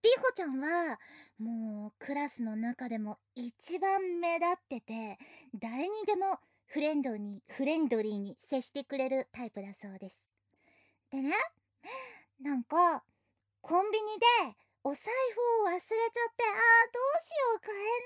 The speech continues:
い」ってなってる時に、そのオタクくんのあなたに助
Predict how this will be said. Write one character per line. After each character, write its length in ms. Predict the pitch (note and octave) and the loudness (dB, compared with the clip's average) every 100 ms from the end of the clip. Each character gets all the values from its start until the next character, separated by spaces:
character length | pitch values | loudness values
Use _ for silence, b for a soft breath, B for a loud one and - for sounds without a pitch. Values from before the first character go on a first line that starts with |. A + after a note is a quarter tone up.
| B4 B4 B4+ | -2 0 -2
い」 40 | B4 | -2
っ 0 | |
て 80 | G4 | -2
な 120 | D#4+ | -2
っ 40 | |
て 100 | - | -2
る 120 | D#4 | -4
時 200 | D#4+ C4 | -6 -6
に、 140 | D#4 G4 B4 B4+ G4 A#3 B B B B B - | -4 -2 0 0 -2 -8 B B B B B -14
そ 80 | A3 | -10
の 200 | G3 - | -10 -6
オ 120 | A#3 A3 | -2 2
タ 160 | C4 | 0
ク 140 | - - | -2 -8
く 160 | B3 | -4
ん 120 | A#3 | -2
の 200 | A3 G#3+ _ _ _ | -2 -6 _ _ _
あ 160 | - G#3+ | -4 0
な 160 | A#3+ D4+ | 0 -2
た 100 | A#3+ | -8
に 160 | F#3+ | -10
助 120 | A#3+ | -10